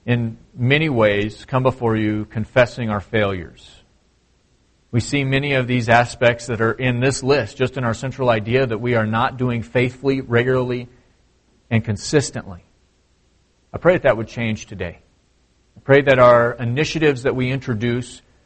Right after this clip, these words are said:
would be life-changing for us. Not that there's anything inherently good about them other than it's just a motivating force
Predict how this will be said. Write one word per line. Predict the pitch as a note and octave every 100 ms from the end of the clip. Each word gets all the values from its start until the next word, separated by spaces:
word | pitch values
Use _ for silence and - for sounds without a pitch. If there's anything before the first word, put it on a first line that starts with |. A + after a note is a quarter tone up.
| _ _
would | B2 B2 A2
be | A#2+
life-changing | G#2+ A2+ C#3 D3+ - D3+ C#3+ C3 A#2+
for | - A#2
us. | G#2 -
Not | B2+ D3 F3+
that | D3
there's | B2 A#2
anything | B2+ A#2+ B2+ A2
inherently | G2+ B2+ D3 A#2 A#2+ G#2+ - _ A#2
good | A2 C#3+ D#3
about | A#2+ A2+ A#2+ -
them | B2 A#2
other | B2+
than | B2 A#2
it's | A2 -
just | B2 -
a |
motivating | G2+ G#2 C3+ C3 B2 B2+ B2
force | - G2+ G2+ -